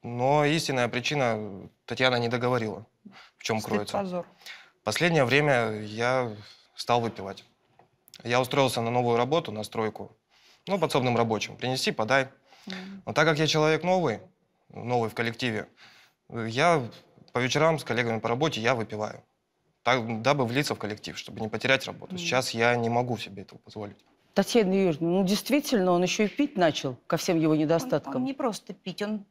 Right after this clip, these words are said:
Speaker 2: чего не договариваешь, а?
Speaker 1: Ну, последний раз, да, я не договорил. Последний раз у нас случился скандал.
Speaker 2: Мгм.
Speaker 1: Э, с утра я проснулся, сам
Speaker 2: Мгм.
Speaker 1: ничего не помню. У моей жены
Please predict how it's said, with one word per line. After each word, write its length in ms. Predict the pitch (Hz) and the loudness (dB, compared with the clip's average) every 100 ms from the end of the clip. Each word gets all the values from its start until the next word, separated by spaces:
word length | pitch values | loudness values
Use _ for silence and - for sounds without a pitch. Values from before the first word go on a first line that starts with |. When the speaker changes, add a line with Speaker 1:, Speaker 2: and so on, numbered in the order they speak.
| - | -10
Speaker 2:
чего 200 | - 311 | -4 -2
не 120 | 208 | 0
договариваешь, 800 | 185 196 233 196 175 165 160 - | 0 2 4 4 2 0 0 2
а? 100 | 269 | 2
Speaker 1:
Ну, 180 | 156 170 | 4 0
последний 460 | 165 175 202 208 151 | 2 2 2 2 4
раз, 180 | 135 113 | 4 4
да, 360 | 127 120 110 104 | 2 2 0 -8
я 220 | 107 110 107 107 - _ _ _ _ - 113 | -6 -6 -6 -10 -18 _ _ _ _ -14 -10
не 80 | 110 | -6
договорил. 500 | 113 120 131 175 170 - - - - _ - | -2 0 0 0 -4 -10 -20 -20 -20 _ -10
Последний 380 | 117 151 156 131 | -4 0 2 4
раз 260 | 127 113 - - - - - | 4 2 -6 -12 -12 -12 -6
у 80 | |
нас 180 | 117 123 | 0 2
случился 360 | 131 127 131 123 | 2 0 0 0
скандал. 500 | - 117 131 156 156 _ - | -2 2 4 2 0 _ -10
Speaker 2:
Мгм. 420 | 214 220 233 240 - - - _ - | -8 -6 -6 -8 -12 -20 -20 _ -12
Speaker 1:
Э, 240 | 95 113 | -6 -6
с 100 | 110 | -6
утра 200 | - 139 | 2 4
я 60 | 135 | 6
проснулся, 520 | 123 123 156 165 117 | 4 0 0 0 -2
сам 220 | 104 123 127 | 0 0 2
Speaker 2:
Мгм. 80 | |
Speaker 1:
ничего 220 | 123 131 123 | 0 2 2
не 100 | 127 | 0
помню. 480 | 147 165 135 110 - - | 2 2 2 -2 -8 -8
У 80 | 113 | 0
моей 260 | 120 147 | 4 4
жены 420 | 135 113 135 156 | 2 0 -2 -2